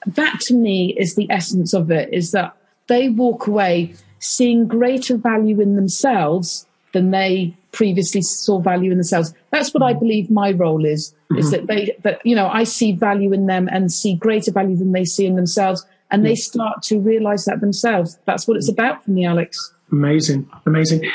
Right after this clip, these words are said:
Speaker 2: And what do you find when you're working with, with some of these, you know, with, with these kids? And,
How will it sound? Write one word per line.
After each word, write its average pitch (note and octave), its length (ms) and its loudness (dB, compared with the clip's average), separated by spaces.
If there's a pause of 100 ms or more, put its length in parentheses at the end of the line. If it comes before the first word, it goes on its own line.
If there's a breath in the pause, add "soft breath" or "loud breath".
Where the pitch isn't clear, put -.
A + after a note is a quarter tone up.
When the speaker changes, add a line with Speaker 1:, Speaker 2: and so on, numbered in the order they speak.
(120)
Speaker 2:
And A3+ 260 2
what F#4 160 2
do E4 120 0
you C4+ 160 2
find G3+ 320 2
when F3+ 140 4
you're E3+ 80 2
working E3 500 0
with, C#3+ 340 0
with D3 220 0
some D#3 220 0
of C3+ 80 -2
these, - 520 -2
you F3 60 2
know, C#3+ 100 2
with, C#3 260 -2
with C#3+ 180 0
these C#3+ 220 2
kids? - 600 -4 (420 loud breath)
And, D3 320 2